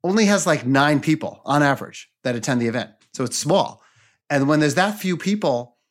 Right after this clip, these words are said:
you're not gonna stand on the sidelines.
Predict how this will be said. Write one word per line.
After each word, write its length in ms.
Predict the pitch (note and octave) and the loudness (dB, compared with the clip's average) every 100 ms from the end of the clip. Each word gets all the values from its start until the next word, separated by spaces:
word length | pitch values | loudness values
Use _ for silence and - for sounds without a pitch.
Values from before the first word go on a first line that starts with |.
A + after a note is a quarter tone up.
| _ _ _ _ _ _ _ _ - | _ _ _ _ _ _ _ _ -6
you're 200 | F3+ A3 | 0 2
not 140 | A3 | 2
gonna 120 | E3+ | 0
stand 340 | - F3+ E3 D#3 | 0 2 4 4
on 80 | |
the 80 | C#3+ | 2
sidelines. 800 | - F#3 F3+ B2+ G#2+ - G#2+ - | 2 2 2 -2 -8 -14 -20 -20